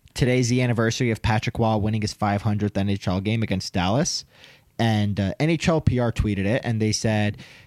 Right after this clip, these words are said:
"Patrick Waugh won his five hundredth game however many years ago today, eighteen, nineteen, twenty, whatever the hell it was. However, he did it with a two to nothing victory over the Dallas Stars, his seventh of the season." So on December twenty-sixth of that season,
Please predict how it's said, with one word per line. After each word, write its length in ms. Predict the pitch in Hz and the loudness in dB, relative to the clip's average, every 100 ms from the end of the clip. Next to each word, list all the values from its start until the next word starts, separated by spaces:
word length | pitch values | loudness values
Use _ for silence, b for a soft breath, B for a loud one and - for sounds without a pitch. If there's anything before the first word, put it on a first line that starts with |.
| - | 0
"Patrick 340 | 139 135 156 | 0 2 0
Waugh 200 | 139 127 | 2 2
won 180 | 117 117 | 2 2
his 120 | 107 | 0
five 260 | - 120 123 | 0 2 4
hundredth 360 | 135 127 120 | 2 2 0
game 400 | - 113 107 101 | 0 0 0 0
however 320 | 101 113 113 120 | 0 0 2 2
many 200 | 117 110 | 2 2
years 220 | 107 101 | 0 0
ago 320 | 107 104 101 - | 0 0 0 0
today, 440 | 110 101 90 92 - - | 0 0 0 -4 -8 -6
eighteen, 340 | 110 - 107 | -6 -4 -4
nineteen, 380 | 95 101 95 104 | -2 -4 -4 -4
twenty, 240 | 101 101 | -2 -2
whatever 200 | 95 117 | 0 0
the 80 | 101 | 0
hell 140 | 90 90 | 0 -2
it 60 | |
was. 340 | 85 87 104 - B B B | -2 0 0 -4 B B B
However, 480 | - 131 190 147 113 - _ - | 0 2 4 2 0 -4 _ -2
he 140 | 139 | 0
did 120 | 131 196 | 2 4
it 80 | |
with 140 | 156 131 | 4 2
a 60 | |
two 240 | 117 - 139 | 0 0 2
to 80 | 165 | 4
nothing 320 | 160 160 147 | 2 2 0
victory 400 | 107 113 - 135 | 2 0 2 2
over 160 | 120 107 | 4 2
the 80 | 101 | 2
Dallas 380 | 104 101 113 | 2 2 0
Stars, 460 | - - 95 117 143 B B | -2 -2 0 0 -2 B B
his 160 | 131 123 | 0 2
seventh 500 | - 120 117 131 123 | 2 0 0 0 0
of 140 | 107 | -2
the 100 | 98 | 0
season." 460 | - 107 90 85 - B B | 0 0 -2 -4 -10 B B
So 220 | - 151 143 | -2 2 4
on 160 | 139 | 2
December 500 | 135 135 - 170 202 | 2 2 2 2 2
twenty-sixth 840 | 226 196 175 151 - 156 143 - - | 2 2 2 4 6 6 4 0 -2
of 180 | 123 101 | -2 2
that 280 | 120 156 151 | 2 2 0
season, 640 | - 139 123 107 92 | 0 2 2 0 -2